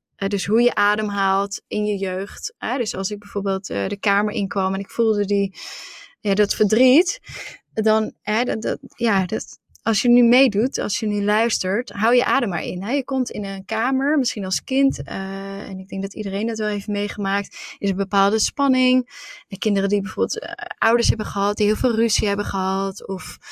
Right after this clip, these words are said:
ehm, ja, waar veel verdriet was, die komen de kamer in. En als kind denk je van, "Oh,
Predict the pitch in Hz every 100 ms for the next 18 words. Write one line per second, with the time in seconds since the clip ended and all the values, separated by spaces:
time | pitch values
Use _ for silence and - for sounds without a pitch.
0 | - - - _ 202 190 190 190 190 196
1 | 214 - _ _ _ _ _ _ 214 220
2 | 202 190 240 233 254 214 214 202 202 196
3 | 196 - - - 196 196 208 226 226 214
4 | 269 311 247 - 180 220 262 226 226 -
5 | 302 247 247 240 - - - 240 233 202